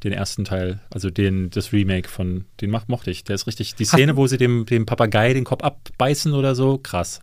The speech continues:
Speaker 2: Hast du noch mehr Wüstenfilme?
Speaker 1: Ich hatte noch Rückkehr der Jedi-Ritter, <clears throat> weil es ja diese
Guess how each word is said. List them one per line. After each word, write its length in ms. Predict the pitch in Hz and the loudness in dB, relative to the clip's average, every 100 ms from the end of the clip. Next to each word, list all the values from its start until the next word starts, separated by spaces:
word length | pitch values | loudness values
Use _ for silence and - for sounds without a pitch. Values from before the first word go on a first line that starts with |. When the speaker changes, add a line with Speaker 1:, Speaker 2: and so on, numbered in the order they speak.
| - | -6
Speaker 2:
Hast 200 | 151 - | -4 2
du 40 | |
noch 120 | 208 202 | 2 4
mehr 180 | 226 214 | 2 2
Wüstenfilme? 640 | 233 240 226 247 262 302 - | 0 0 0 2 2 0 -6
Speaker 1:
Ich 120 | - 214 | -2 0
hatte 140 | 175 | 4
noch 280 | 147 139 - | 2 2 -2
Rückkehr 460 | 131 117 160 196 165 | 0 2 4 4 4
der 120 | 135 | 4
Jedi-Ritter, 640 | 139 180 113 101 98 113 | 4 4 4 2 2 2
<clears throat> 1200 | 226 - 165 - 123 107 - - - _ _ _ - | 2 -2 -4 0 -2 -2 -8 -20 -20 _ _ _ -8
weil 440 | 104 113 127 139 | 2 4 4 2
es 120 | 131 | 2
ja 100 | 127 | -2
diese 200 | 117 120 | 0 0